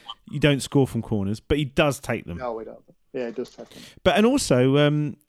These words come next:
Speaker 1: a good thing about Leeds, what I noticed when I s-, very impressed with them when I saw them this weekend, was the fact that realistically, their assists and goals can come from anywhere.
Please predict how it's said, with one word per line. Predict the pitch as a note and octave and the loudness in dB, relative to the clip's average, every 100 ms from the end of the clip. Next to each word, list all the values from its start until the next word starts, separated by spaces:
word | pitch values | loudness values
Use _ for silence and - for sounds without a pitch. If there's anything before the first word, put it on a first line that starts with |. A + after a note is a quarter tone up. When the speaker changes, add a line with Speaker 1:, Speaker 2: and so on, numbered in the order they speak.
| - | -10
Speaker 1:
a | |
good | C#3+ A3 | -4 -2
thing | F3+ | 0
about | B2+ A2+ | 0 0
Leeds, | G#2+ A2 B2 - | 0 0 -2 -2
what | A2 | 0
I | |
noticed | B2 A2+ A2 | 0 -2 -2
when | B2+ | -2
I | A#2 | -2
s-, | - - _ _ _ | -4 -14 _ _ _
very | A#2 B2+ | -4 -2
impressed | A2 A2+ - | 0 -4 -4
with | G#2+ | -2
them | G#2+ | 0
when | G#2 | 0
I | G2+ | -2
saw | - | -4
them | G#2+ G2+ G2+ _ | -4 -6 -10 _
this | A2 - | -20 -8
weekend, | A2 - A2 G2 G2+ | -8 -6 -8 -8 -10
was | A#2+ | -12
the | A#2+ | -8
fact | D3+ - | -6 -4
that | C3 - _ _ _ _ | -4 -6 _ _ _ _
realistically, | E3+ F3+ F#3+ - D3 B2 | 2 4 4 0 -4 -4
their | G#2 D3 C#3+ | -2 0 0
assists | A2+ - A#2+ - | -2 -6 -8 -10
and | - A2+ | -10 -4
goals | A#2 G#2+ G2+ - _ - | -2 -2 -4 -12 _ -10
can | A2 | -6
come | A#2+ A2 | -6 -4
from | A2 | -4
anywhere. | G#2+ F#2+ F2 | -4 -6 -8